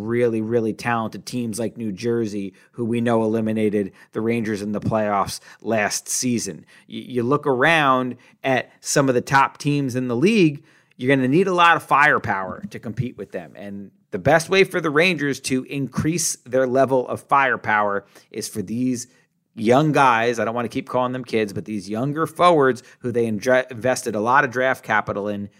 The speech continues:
to step up. And so <laughs> I, I remember distinctly last year that my column to begin the season was all about the best way for the Rangers to take it to the next level is for all of these young players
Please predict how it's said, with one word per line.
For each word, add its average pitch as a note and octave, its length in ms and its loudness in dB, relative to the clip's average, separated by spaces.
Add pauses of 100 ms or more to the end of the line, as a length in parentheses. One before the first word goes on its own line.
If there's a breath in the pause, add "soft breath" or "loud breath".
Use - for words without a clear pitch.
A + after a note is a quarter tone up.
(120)
to G#2 100 -16
step G2+ 360 -8
up. - 220 -12 (320 soft breath)
And F#2+ 220 -10
so A2+ 420 0
<laughs> - 80 -20
I, - 300 0
I B2 120 2
remember C#3+ 640 4 (400)
distinctly B2+ 680 -2
last B2 400 0
year A2+ 180 -4
that G2+ 140 -10
my G2+ 160 -6
column C3+ 480 4
to A2+ 100 -12
begin A2+ 440 -6
the G#2 80 -10
season G#2+ 520 -4 (280 soft breath)
was G#2+ 220 -8
all B2 240 2
about A2 560 0 (360 soft breath)
the G#2+ 80 -4
best C#3 340 0
way C#3+ 160 2
for C#3 140 -4
the C3 100 0
Rangers C3 540 0
to G#2+ 180 -2
take D3 340 2
it - 120 -14
to C3+ 80 -6
the B2 100 -4
next B2+ 260 -6
level C3 400 0 (200 soft breath)
is G#2 120 -10
for A2 280 0
all C3+ 320 6
of A#2 100 2
these A#2+ 260 -2
young B2 240 0
players B2+ 540 -2